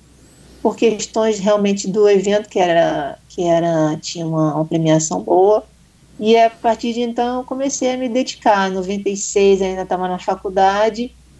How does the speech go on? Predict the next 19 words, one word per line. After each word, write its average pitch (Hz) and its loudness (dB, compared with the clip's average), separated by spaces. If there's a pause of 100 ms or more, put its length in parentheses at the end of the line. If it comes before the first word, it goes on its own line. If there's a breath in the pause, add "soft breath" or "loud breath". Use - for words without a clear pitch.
(160)
noventa 208 0
e 208 2
sete, 180 -2
metade 196 -2
de 202 -8
noventa 196 -4
e 185 0
sete 180 -2
me 180 -6
formei 180 0
em 220 -8
julho, 233 0 (460)
né, 180 -4
depois 170 -2
de - -6
seis 170 4
anos 170 2
de 170 0
graduação. 170 2